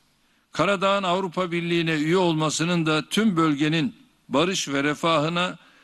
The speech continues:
katkı sağlayacağına samimiyetle inanıyoruz. Değerli basın mensupları, Sayın Djukanovic'in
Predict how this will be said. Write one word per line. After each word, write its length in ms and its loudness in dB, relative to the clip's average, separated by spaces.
katkı 380 -4
sağlayacağına 960 0
samimiyetle 1080 0
inanıyoruz. 680 0
Değerli 300 0
basın 260 -2
mensupları, 760 -2
Sayın 480 -2
Djukanovic'in 960 0